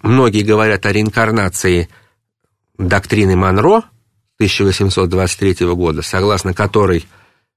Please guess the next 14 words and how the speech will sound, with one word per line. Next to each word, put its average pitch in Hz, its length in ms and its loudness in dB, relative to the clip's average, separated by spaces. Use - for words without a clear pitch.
уже 90 160 -12
которая 82 360 -2
была 85 240 0
после 92 320 0
Венского 92 400 0
конгресса, 92 600 0
согласно 98 520 -2
которой 98 480 0
Америка 107 580 0
доминировала 110 680 2
только 147 360 2
в 127 60 -2
западном 87 520 0
полушарии. 82 640 -6